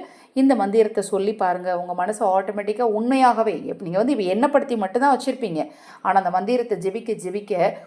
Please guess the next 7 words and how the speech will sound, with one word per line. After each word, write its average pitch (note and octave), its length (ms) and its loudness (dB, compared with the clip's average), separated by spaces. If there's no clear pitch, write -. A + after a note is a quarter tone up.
உண்மையாகவே C4 800 4
உங்க G3 260 -2
மனசானது F#3+ 720 -2
சந்தோஷ G#3 600 0
நிலைக்கு F3+ 420 -6
பரவ F#3 500 0
ஆரம்பிச்சிரும். F3 560 -6